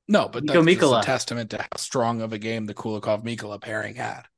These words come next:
Speaker 2: Yes, especially Mikkola, 'cause it seems like, wait, no, <laughs> what am I talking about? I'm getting all of those things I just said.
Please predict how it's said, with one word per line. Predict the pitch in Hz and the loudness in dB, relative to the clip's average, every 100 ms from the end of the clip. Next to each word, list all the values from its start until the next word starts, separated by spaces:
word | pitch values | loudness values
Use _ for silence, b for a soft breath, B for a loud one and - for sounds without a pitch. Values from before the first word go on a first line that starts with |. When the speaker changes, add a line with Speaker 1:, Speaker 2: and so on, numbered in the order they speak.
| _ _ _ _ | _ _ _ _
Speaker 2:
Yes, | 127 107 - - | -6 -4 -2 -2
especially | - - 156 139 143 131 | 0 2 2 2 2 0
Mikkola, | 113 110 104 101 | 2 0 0 -4
'cause | 98 110 | -2 -2
it | |
seems | 110 135 135 123 | 0 0 -2 2
like, | 123 117 104 - - _ _ _ _ _ _ _ | 4 4 2 -8 -20 _ _ _ _ _ _ _
wait, | - 180 | 4 4
no, | 175 180 | 6 6
<laughs> | 175 - _ _ _ _ _ _ | 6 -2 _ _ _ _ _ _
what | 349 | 2
am | 359 | 4
I | 392 | 4
talking | 311 269 233 | 8 8 8
about? | 208 160 175 | 6 8 8
I'm | |
getting | 190 226 214 - _ _ _ _ _ | 8 6 6 0 _ _ _ _ _
all | 220 262 | 8 8
of | 285 | 8
those | 285 - | 6 4
things | 247 214 | 0 2
I | 226 | 2
just | 202 190 | 2 0
said. | 180 156 113 | 2 2 0